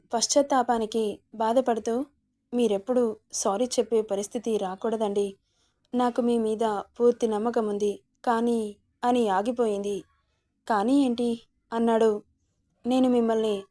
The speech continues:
అర్థం చేసుకున్నాను, అక్కడి వరకు ఓకే. మరి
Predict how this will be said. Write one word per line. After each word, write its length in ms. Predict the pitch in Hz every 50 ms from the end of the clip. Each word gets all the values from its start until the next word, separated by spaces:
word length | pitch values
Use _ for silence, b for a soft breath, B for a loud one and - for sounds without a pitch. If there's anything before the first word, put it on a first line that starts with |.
| -
అర్థం 280 | 208 208 202 202 254 254
చేసుకున్నాను, 720 | 240 - 240 220 - - 233 220 214 202 208 208 202 196 - _ _ _ _ _ _ -
అక్కడి 300 | 220 214 - - 247 226
వరకు 300 | 208 208 214 247 254 277
ఓకే. 480 | 262 240 220 208 202 - 220 214 190 - _ _ _ _ _ _ _ -
మరి 320 | 247 254 247 247 233 220